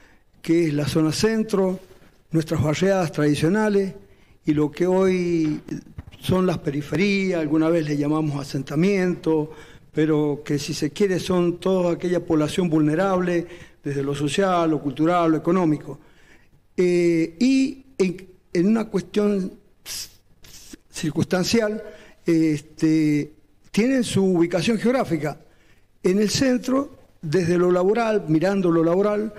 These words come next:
nosotros, este, sugeríamos la posibilidad de interesar con algún tipo de regalías que el municipio pueda permitir, a través también de pronunciamientos desde el gobierno de turno,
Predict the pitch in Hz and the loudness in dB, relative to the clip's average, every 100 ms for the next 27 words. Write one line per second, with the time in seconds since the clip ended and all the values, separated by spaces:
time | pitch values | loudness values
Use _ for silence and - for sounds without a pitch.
0 | - - - - 180 - 233 233 233 233 | -18 -20 -8 0 0 2 0 0 0 0
1 | - - 175 170 160 156 - 151 151 156 | -4 0 2 2 0 -2 -6 -2 -2 -2
2 | - - 147 165 190 220 214 190 156 - | -4 -6 -2 0 2 2 2 0 -2 -2
3 | - 135 165 202 180 165 147 143 233 226 | -2 2 2 2 0 -2 -4 0 0 0
4 | 208 190 - - - 156 151 151 185 175 | -2 -6 -14 -20 -6 -2 0 2 2 2
5 | 196 - 185 170 156 156 151 143 143 131 | 0 0 0 2 2 2 0 -2 -4 -6
6 | 143 139 165 190 - 151 156 151 180 180 | -4 0 0 0 0 0 2 0 0 -2
7 | 165 185 - 147 147 143 220 220 214 208 | 0 -2 0 0 0 2 2 2 2 -2
8 | - 151 143 156 165 160 160 156 175 170 | -4 -12 -6 -2 0 -2 -2 0 0 2
9 | 160 156 143 143 151 165 175 165 147 135 | -2 -2 -4 -4 -2 0 0 -2 -4 -6
10 | 139 143 185 202 185 170 156 147 240 226 | -4 0 2 2 2 2 0 0 2 2
11 | 233 | 2